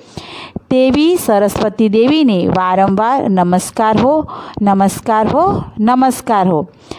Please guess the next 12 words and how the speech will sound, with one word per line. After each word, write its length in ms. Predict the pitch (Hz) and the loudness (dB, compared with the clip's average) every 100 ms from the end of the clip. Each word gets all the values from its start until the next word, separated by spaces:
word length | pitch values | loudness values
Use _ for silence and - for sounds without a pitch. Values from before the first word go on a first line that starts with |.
| - - - - | -18 -16 -16 -6
अब 220 | 220 262 | -2 0
ये 160 | 285 285 | 2 2
जो 180 | 262 269 | 2 2
श्लोक 380 | - 220 220 220 | 2 2 2 2
है 140 | 240 | 2
उसका 420 | 214 - - 233 | 2 0 -2 0
हम 260 | 262 208 196 | 0 0 0
वर्ड 240 | 185 190 | 0 0
मीनिंग 360 | 202 220 269 311 | 2 2 2 0
और 260 | - 170 202 | -2 0 0
ट्रांसलेशन 840 | 202 190 175 - 196 - 262 320 | -2 -2 -2 0 0 0 0 0
देखेंगे। 600 | 214 175 - 185 165 156 | 0 -2 -2 -2 -2 -2